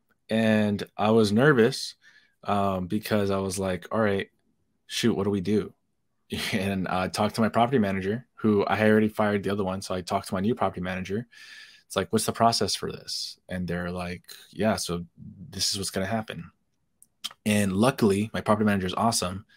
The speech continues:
They handled everything. They hired an eviction company. They, they tried to reach out to the person first, try to trade, you know, uh, explain, "Hey, what's going on?" And then the eviction company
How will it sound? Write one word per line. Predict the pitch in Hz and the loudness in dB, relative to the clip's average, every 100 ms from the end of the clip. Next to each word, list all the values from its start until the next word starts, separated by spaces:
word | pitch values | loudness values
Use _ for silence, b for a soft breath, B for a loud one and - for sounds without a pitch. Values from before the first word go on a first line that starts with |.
| b | b
They | 98 107 | 0 2
handled | 110 113 104 - | 4 4 4 0
everything. | 101 98 82 - B B B B B - | -2 -2 -4 -14 B B B B B 0
They | 98 | 2
hired | 107 - 107 110 113 | 4 6 8 8 6
an | 104 | 4
eviction | 101 95 - 107 101 | 2 0 0 0 0
company. | 87 85 85 92 - b b b - | -2 -2 -4 -6 -12 b b b -4
They, | 95 101 - | 0 2 2
they | 90 90 107 117 117 | 0 2 4 6 4
tried | 117 113 107 | 2 2 4
to | 101 | 2
reach | 107 - | 0 2
out | 101 - | 2 0
to | 101 | -2
the | 101 | -2
person | - 101 117 107 | 0 0 0 -2
first, | 92 90 - - - | 0 -2 -2 -4 -2
try | 92 92 | -2 0
to | 92 90 - - | 0 -2 -6 -8
trade, | - 95 98 95 98 | -2 0 0 -4 -6
you | 90 | -6
know, | 87 90 | -6 -6
uh, | 85 92 | -8 -10
explain, | 98 - - 98 98 101 101 - _ | -6 -4 -2 -2 0 -2 -4 -10 _
"Hey, | - 98 | -6 -2
what's | 95 98 | -2 -4
going | - 95 90 | -4 -2 -2
on?" | 95 101 98 | -2 0 -2
And | 92 | -4
then | 92 | -4
the | 92 | -6
eviction | 90 127 - 147 | 0 2 2 2
company | 120 117 110 107 104 | 2 0 4 4 2